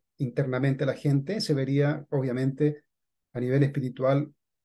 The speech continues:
que la persona que está conectada con Dios tiene un brillo, una luz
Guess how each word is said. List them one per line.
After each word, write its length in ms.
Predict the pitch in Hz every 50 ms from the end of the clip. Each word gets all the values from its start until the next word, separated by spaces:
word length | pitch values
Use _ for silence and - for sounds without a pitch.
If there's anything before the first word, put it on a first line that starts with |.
| _ _ _ _ _
que 100 | _ 139
la 80 | 131 131
persona 400 | 135 143 - - 151 151 151 151
que 80 | - 127
está 600 | - - - 160 156 156 151 151 143 123 - -
conectada 520 | - 139 127 123 - - 180 190 190 190
con 160 | 147 151 143 143
Dios 260 | 139 143 139 135 139
tiene 180 | - 147 143
un 120 | 135 135 123
brillo, 340 | 147 196 196 - 147 131 127
una 140 | 123 123 127
luz 460 | 135 151 175 196 165 - - - _